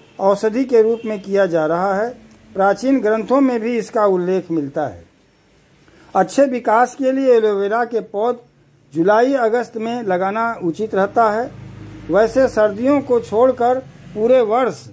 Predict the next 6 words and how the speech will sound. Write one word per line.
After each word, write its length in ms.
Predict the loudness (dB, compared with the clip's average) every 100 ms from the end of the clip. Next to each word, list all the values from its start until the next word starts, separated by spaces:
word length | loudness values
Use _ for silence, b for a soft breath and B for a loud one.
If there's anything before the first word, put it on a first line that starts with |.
| _ _ -20 -10
इसकी 340 | -10 -8 -10
खेती 540 | -6 -4 -2 0 0 0 -6 -20 -20 -4
की 360 | 0 0 0
जा 280 | 0 0 2
सकती 500 | 0 -4 -6 -8 -4
है। 300 | -2 -2 -4